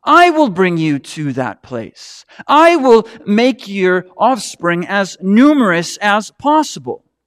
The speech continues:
We see that it's God's doing because for whatever reason, he had chosen Abraham. Let's fast forward a little bit. Then there's Jacob and Esau.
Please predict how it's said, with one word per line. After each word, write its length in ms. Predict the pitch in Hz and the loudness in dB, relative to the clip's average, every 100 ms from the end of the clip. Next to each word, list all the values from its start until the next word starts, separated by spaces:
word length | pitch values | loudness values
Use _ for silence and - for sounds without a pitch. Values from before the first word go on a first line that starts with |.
| _ _ _ - 226 | _ _ _ -10 -6
We 260 | 254 277 | -2 0
see 240 | 233 302 269 | 0 -4 2
that 140 | 247 | 2
it's 200 | 240 - 233 | 2 -4 -10
God's 480 | 202 285 330 294 180 | 2 4 4 2 -4
doing 420 | - 160 131 117 | -8 -4 -4 -4
because 360 | 143 202 233 - _ - | -6 0 -2 -2 _ -20
for 200 | - 233 | 0 2
whatever 480 | 220 233 294 285 247 185 | 4 4 4 2 0 0
reason, 420 | 165 165 156 208 | -2 -2 -2 -4
he 140 | 208 | 2
had 120 | 220 | 2
chosen 600 | - - 277 311 202 220 | 0 2 2 2 -2 -4
Abraham. 800 | 214 294 277 226 165 143 135 - _ _ _ _ _ _ _ _ _ _ _ _ _ _ _ _ | -2 -2 0 0 -2 -6 -6 -10 _ _ _ _ _ _ _ _ _ _ _ _ _ _ _ _
Let's 460 | 226 247 247 240 - | -18 -2 0 0 -2
fast 340 | 240 214 - | 0 0 -2
forward 400 | - 240 262 214 | -4 0 4 2
a 120 | 196 | 2
little 240 | 180 170 131 | -2 -2 -2
bit. 480 | 131 - - - _ _ _ _ _ _ _ _ _ _ _ _ _ | -4 -6 -14 -20 _ _ _ _ _ _ _ _ _ _ _ _ _
Then 340 | - 226 240 202 | 0 2 2 4
there's 460 | 220 208 - - _ _ 180 | 4 4 0 -14 _ _ -10
Jacob 520 | 147 233 - 226 190 | 2 2 4 0 0
and 240 | 202 190 180 | -6 -8 -6
Esau. 720 | 233 233 - 143 117 - | -8 -8 -6 -8 -8 -14